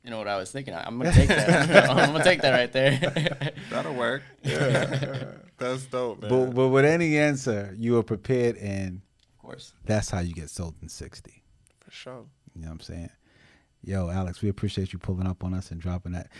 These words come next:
Speaker 3: Thank you, man. Any
Speaker 1: Yeah.
Speaker 3: encouraging words? Somebody out here is watching this show right now and say, "I wanna get into that business." If, if you had some one gem to drop on them, what would you say?
Speaker 1: Work hard and stay humble.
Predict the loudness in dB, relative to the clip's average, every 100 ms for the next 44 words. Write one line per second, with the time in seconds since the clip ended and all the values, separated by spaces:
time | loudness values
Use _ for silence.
0 | -20 _ 6 8 4 2 2 4 4 6
1 | 4 4 2 4 4 4 4 4 4 4
2 | 4 2 2 2 2 0 -2 -2 0 0
3 | 2 0 0 0 0 0 -2 -4 -4 0
4 | 2 4 2 -2 -2 -4 -4 -6 -8 -12
5 | -20 -20 _ -20 -20 -14 -14 -14 -10 -10
6 | -4 2 4 4 2 0 0 0 2 2
7 | 2 2 2 4 2 2 4 4 0 -6
8 | -8 -2 0 -2 -6 -10 -14 -18 _ _
9 | _ _ _ -20 -14 -10 -10 -12 -14 -12
10 | -12 -14 -18